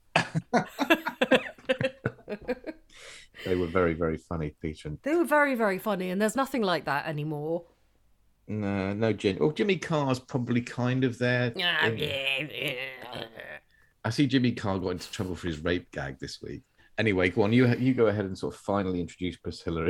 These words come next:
Speaker 1: Well, we talked to her before and she's back. She's the hottest ticket of court artistdom in the U K, as her Twitter handle says.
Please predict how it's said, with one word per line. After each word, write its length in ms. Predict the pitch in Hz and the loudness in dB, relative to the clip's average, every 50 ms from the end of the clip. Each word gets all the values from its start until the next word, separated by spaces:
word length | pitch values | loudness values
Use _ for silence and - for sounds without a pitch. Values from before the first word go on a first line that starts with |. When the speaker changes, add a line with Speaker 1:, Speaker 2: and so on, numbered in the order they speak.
| - | 2
Speaker 1:
Well, 200 | - 370 415 415 | 2 2 2 4
we 100 | 403 392 | 2 2
talked 300 | 381 - 427 508 440 381 | 0 4 2 2 2 2
to 60 | - 427 | 2 2
her 100 | 415 269 | 4 4
before 340 | 330 311 - 269 226 247 | 4 2 6 8 10 10
and 100 | 262 254 | 10 8
she's 300 | 233 - 294 277 254 214 | 6 4 4 4 2 2
back. 580 | - _ - - 202 165 151 - - - - - - - - - - - - - | 0 _ 2 2 4 4 4 2 -2 -6 -10 -10 -10 -12 -14 -16 -16 -18 -14 -8
She's 460 | - - 330 381 349 330 320 320 - | -2 2 4 6 6 6 4 2 2
the 240 | - 269 247 - - _ - | 2 2 2 2 -2 _ -8
hottest 800 | 262 - - 311 381 381 - - 403 359 339 - - - _ - | -8 -2 2 4 4 4 4 4 4 4 4 2 -2 -6 _ -4
ticket 460 | - 359 359 339 - 330 269 - - - | 0 0 0 2 6 6 6 6 6 2
of 200 | 247 208 - - | 0 0 0 -4
court 380 | - - 359 330 277 254 - | 2 4 6 6 6 4 4
artistdom 1080 | 285 285 262 254 254 - - 320 - - - - - - 262 254 254 254 247 240 254 - - _ - | 6 6 6 6 4 2 0 0 0 0 -2 -4 0 4 4 4 6 4 2 2 2 0 -4 _ 6
in 320 | 233 226 226 226 220 220 | 6 6 6 6 4 4
the 80 | 233 233 | 2 2
U 280 | 202 214 226 226 226 220 | 0 0 2 0 0 0
K, 600 | - - - 202 175 160 151 156 151 147 160 170 - - - - - - - - | 0 4 6 8 8 8 6 4 0 -2 -4 -8 -10 -14 -20 -20 -20 -18 -6 2
as 240 | - 196 220 214 - | 4 4 4 4 4
her 140 | 233 208 202 | 2 2 2
Twitter 360 | - - 175 202 - - 196 | 2 2 2 2 4 4 4
handle 500 | 180 175 156 165 160 156 160 160 170 160 | 6 6 4 2 0 -2 -2 -2 -2 -2
says. 380 | - - 160 147 156 160 - | -2 -2 0 0 -2 -4 -6